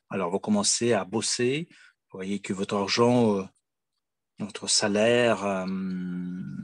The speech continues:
augmente, euh, jusqu'au certain moment. Et qu'est-ce qui se passe avec nos dépenses ?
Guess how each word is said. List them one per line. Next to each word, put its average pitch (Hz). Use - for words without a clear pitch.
augmente, 151
euh, 98
jusqu'au 101
certain 98
moment. 107
Et 107
qu'est-ce -
qui 156
se -
passe 160
avec 131
nos 123
dépenses ? 165